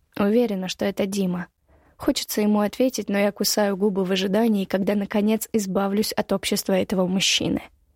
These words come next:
У него даже парфюм тяжелый и подавляющий. Древесный, мускусный, пряный. Запах властного и циничного мужчины.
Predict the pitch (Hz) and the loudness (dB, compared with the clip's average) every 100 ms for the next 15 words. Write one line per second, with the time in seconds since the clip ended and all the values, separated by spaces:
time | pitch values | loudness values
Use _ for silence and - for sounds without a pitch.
0 | _ _ _ 220 247 285 233 226 214 - | _ _ _ 0 2 2 2 2 0 0
1 | 208 - 240 208 - 180 185 214 208 185 | -2 0 0 0 -2 -2 2 2 2 0
2 | - 185 208 214 190 - - - - _ | 0 0 0 0 0 0 -2 -4 -8 _
3 | _ _ _ _ - 190 185 180 226 254 | _ _ _ _ -2 2 2 2 2 0
4 | - 202 196 185 - - 220 - 208 190 | 0 0 0 0 -2 0 2 2 0 0
5 | - 208 208 208 190 185 - _ _ _ | 0 0 0 0 -2 -6 -12 _ _ _
6 | _ _ - 208 285 277 202 196 214 262 | _ _ -2 2 2 0 -6 -4 0 0
7 | - 226 214 202 - 185 180 - 190 170 | 0 2 4 2 0 0 0 0 0 2
8 | 165 165 - - 160 151 208 | 2 0 -2 0 0 0 -4